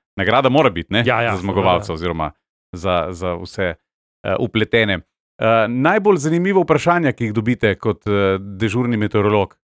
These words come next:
Speaker 1: A je bila kdaj kakšna res ekstra bizarka?
Speaker 2: Em, ja,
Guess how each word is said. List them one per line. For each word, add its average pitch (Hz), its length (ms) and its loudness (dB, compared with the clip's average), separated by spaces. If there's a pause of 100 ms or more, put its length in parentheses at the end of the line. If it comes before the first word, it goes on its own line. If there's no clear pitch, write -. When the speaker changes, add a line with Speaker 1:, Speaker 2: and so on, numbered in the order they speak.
(1400)
Speaker 1:
A 120 160 0
je 127 60 2
bila 170 180 2
kdaj 175 180 2
kakšna 151 320 -2
res 180 300 0
ekstra 160 420 -2
bizarka? 113 560 0 (880)
Speaker 2:
Em, 120 400 2 (380)
ja, 131 420 2